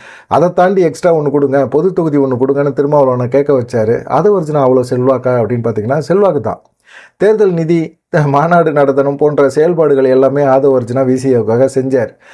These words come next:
செஞ்சது இல்லாம அவர்கிட்ட பின்புலம் பணம் இருக்கு அப்படிங்கிறது தெரியும். கண்டிப்பா அவருடைய உதவி ரெண்டாயிரத்தி இருபத்தி ஆறு சட்டமன்ற தேர்தலுக்கு மிக முக்கியமா வி சி ஆவுக்கு தேவைப்படும் அப்படிங்கிறத திருமாவளவன் உணர்ந்து தான்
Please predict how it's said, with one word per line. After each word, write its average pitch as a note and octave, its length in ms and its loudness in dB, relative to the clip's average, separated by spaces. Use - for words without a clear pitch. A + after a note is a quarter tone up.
செஞ்சது G#3+ 240 0
இல்லாம E3+ 360 2
அவர்கிட்ட B2 240 0
பின்புலம் E3 480 0
பணம் C3+ 300 0
இருக்கு C3 420 0
அப்படிங்கிறது B2 420 0
தெரியும். B2 380 -2
கண்டிப்பா D#3+ 420 0
அவருடைய C3+ 420 2
உதவி F3 320 2
ரெண்டாயிரத்தி C#3+ 400 0
இருபத்தி C3+ 280 0
ஆறு B2 120 0
சட்டமன்ற C3 400 -2
தேர்தலுக்கு B2+ 500 0
மிக C#3+ 280 0
முக்கியமா D#3 480 -2
வி C#3 60 2
சி C3+ 180 0
ஆவுக்கு B2+ 160 -2
தேவைப்படும் A#2 600 -2
அப்படிங்கிறத B2 500 0
திருமாவளவன் B2+ 480 0
உணர்ந்து C#3+ 340 0
தான் C3+ 240 -4